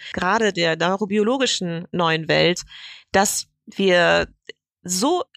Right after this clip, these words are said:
ähnlich oder gleich auf die Welt kommen, dass es letztendlich um die biologische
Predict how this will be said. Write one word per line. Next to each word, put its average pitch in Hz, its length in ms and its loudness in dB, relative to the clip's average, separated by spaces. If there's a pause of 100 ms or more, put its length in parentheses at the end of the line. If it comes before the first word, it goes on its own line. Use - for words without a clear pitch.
(160)
ähnlich 233 480 0
oder 175 160 2
gleich 202 360 2
auf 175 80 -6
die 180 140 -6
Welt 185 280 0
kommen, 160 460 -4 (380)
dass 175 300 0
es - 340 -2
letztendlich 185 500 -2
um 185 80 -2
die 170 120 -10
biologische 156 960 0